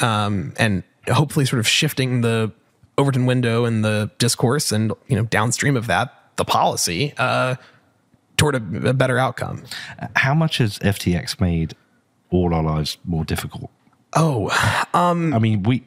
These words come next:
Speaker 2: we
Speaker 1: I
Speaker 2: didn't
Speaker 1: mean
Speaker 2: s-, we didn't see you at, uh, Pacific Bitcoin 'cause you were, like, down in D C
Speaker 1: Yeah.
Speaker 2: fighting fires.
Speaker 1: Well, we, we, yeah, we had more, I think, more sort of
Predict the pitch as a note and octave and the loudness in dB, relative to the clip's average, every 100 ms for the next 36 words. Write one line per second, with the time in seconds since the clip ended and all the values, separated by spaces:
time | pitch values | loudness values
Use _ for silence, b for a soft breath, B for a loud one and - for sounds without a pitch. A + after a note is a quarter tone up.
0 | - A2+ C3+ F3 C3+ A#2 D2 A#2 C#3 G#2+ | -2 0 2 2 0 -4 0 2 2 0
1 | - B2+ G#2+ F#2+ F#2 - F#2+ F2+ F2 E2+ | 0 0 2 2 0 -2 -2 0 0 -2
2 | E2+ G#2 G#2+ F2+ A2+ - F#2+ E2+ F2 E2 | -4 -2 0 0 -2 -2 0 0 0 0
3 | G#2+ F2+ E2+ - F#2+ - G#2 A2 G#2 E2+ | 0 0 -4 -8 -4 0 0 2 0 2
4 | G#2+ C3 C3 F#2 - A2 F#2+ G#2 G#2 G2 | 0 2 2 2 2 0 0 0 2 0
5 | D#2 E2 E3 D#3+ F#3+ F#3 G3+ A2+ D3 G3 | -2 0 0 2 0 2 2 2 2 2
6 | G#3 D#3+ - _ A#2+ B2+ C3+ D#3+ F3+ F#3+ | 2 -2 -6 _ -2 2 2 2 2 2
7 | E3+ - _ _ _ _ _ _ - E3 | 0 -6 _ _ _ _ _ _ 0 2
8 | C#3 C3 C#3 F3 G#3 - F3 C#3 | 2 2 4 4 2 2 0 -2